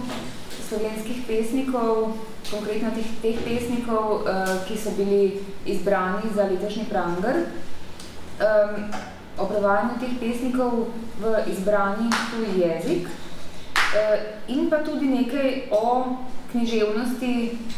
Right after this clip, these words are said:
eh, ki pač nastaja v tistem jeziku. Lani, če se spomnite, eh, je bila to španščina, eh, letos je portugalščina, eh, in, eh, prevajalka,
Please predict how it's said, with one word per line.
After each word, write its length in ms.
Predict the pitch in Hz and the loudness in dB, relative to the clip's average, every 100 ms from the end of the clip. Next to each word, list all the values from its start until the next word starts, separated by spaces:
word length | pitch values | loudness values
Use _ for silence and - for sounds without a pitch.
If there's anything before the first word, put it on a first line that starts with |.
| - | -2
eh, 320 | - 202 208 - - | 0 4 4 2 -4
ki 140 | - 254 | -4 -2
pač 240 | 247 233 | -2 -2
nastaja 580 | 233 220 214 208 208 202 | -2 -2 2 4 6 4
v 140 | 190 | 2
tistem 260 | 202 208 208 | -2 -4 -2
jeziku. 560 | 202 175 170 165 165 156 160 - - - | -2 0 0 0 -2 -2 -4 -2 0 0
Lani, 380 | - 214 214 262 | 2 2 4 2
če 120 | - | 0
se 100 | 262 | -2
spomnite, 520 | 254 247 247 262 254 247 | -2 0 2 2 2 0
eh, 640 | 226 202 220 196 190 190 185 - - | 2 0 0 -2 -2 -2 -2 -2 -2
je 140 | - 202 | 0 0
bila 200 | 190 202 | 2 0
to 180 | 208 202 | 0 -4
španščina, 640 | 208 208 220 233 294 285 311 - - - - - - - - - | -2 -2 0 0 0 2 0 -2 -6 -4 -2 -2 -4 -4 -6 0
eh, 100 | - 208 202 214 | 4 6 4 0
letos 600 | 220 269 285 294 - 220 - - | -2 0 0 0 -4 -8 -10 -10
je 340 | 180 202 202 - | -4 2 4 2
portugalščina, 920 | - 202 202 185 175 175 175 247 294 339 - - - - - - - - - - | -2 -2 0 2 2 0 -2 0 0 0 -2 -8 -8 -6 -6 -8 -8 -8 -8 -6
eh, 460 | - 226 220 214 - | 0 2 4 4 0
in, 340 | 233 233 233 | 0 2 2
eh, 360 | 226 208 202 208 202 - - - - - - - - - | 2 4 4 4 0 -6 -6 -4 -6 -6 -10 -8 -2 0
prevajalka, 960 | 202 202 196 196 247 294 294 277 269 | 2 4 4 2 0 0 0 0 -2